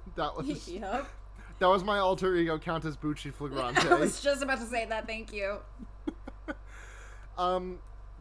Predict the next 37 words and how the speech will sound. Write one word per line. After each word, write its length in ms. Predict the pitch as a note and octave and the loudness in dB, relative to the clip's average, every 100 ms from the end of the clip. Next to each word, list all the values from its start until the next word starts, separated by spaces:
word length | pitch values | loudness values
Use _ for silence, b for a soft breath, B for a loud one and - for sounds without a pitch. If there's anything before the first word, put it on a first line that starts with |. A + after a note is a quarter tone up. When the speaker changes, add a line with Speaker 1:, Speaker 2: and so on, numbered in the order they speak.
| - - - - - D3 | -14 -14 -14 -14 -8 -2
Speaker 1:
but 160 | G3+ | 0
so 400 | - G3 G3 F#3+ | 4 4 4 2
she 140 | E3+ B3+ | 0 -2
goes 240 | A#3 F#3 | 0 2
home, 180 | E3+ E3+ | 0 0
and 100 | E3+ | -2
we 80 | F#3+ | -2
meet 160 | G#3+ | -6
the 100 | G3 | -4
other 260 | E3+ F#3+ F#3 | 2 4 4
kid 340 | - F3 D3+ | 0 0 2
who, 240 | D3 D3+ D3 | 2 0 2
like, 260 | C#3+ C#3+ D3+ | 0 0 0
kinda 240 | D#3+ D3+ | 0 0
matters 340 | C#3+ C#3+ C#3+ C#3 | 2 2 0 -4
in 60 | |
the 80 | B2+ | -6
story, 320 | - D3+ C#3 B2+ | -4 -2 -2 -2
Billy, 480 | - E3+ D3+ C3 C3 | 4 4 6 2 0
who, 380 | C3+ D3 C#3 C3 B B B | 0 0 0 -2 B B B
I 80 | A3+ | 0
mean, 160 | A#3 | 0
he 200 | A#3 F4 | 2 2
kind 480 | - - G#3+ A3 C4 | 2 -4 0 0 0
of 80 | B3+ | -2
matters 280 | B3 A#3+ A3 | -2 -2 -4
in 60 | |
the 100 | A3+ | -6
story, 500 | G#3 - G#3+ A3+ A#3 | -8 -8 -4 -4 -4
but, 240 | F#3+ E3+ E3+ | -4 -2 0
like, 180 | E3 D3 | 0 0
only 260 | F#3 F#3+ G3 | -2 2 2
that 140 | F#3+ | 2
he, 100 | - | -2
only 280 | F#3+ G3 G3+ | -4 -4 -2
in 120 | F#3+ | -2
that 180 | E3+ E3 | 0 -2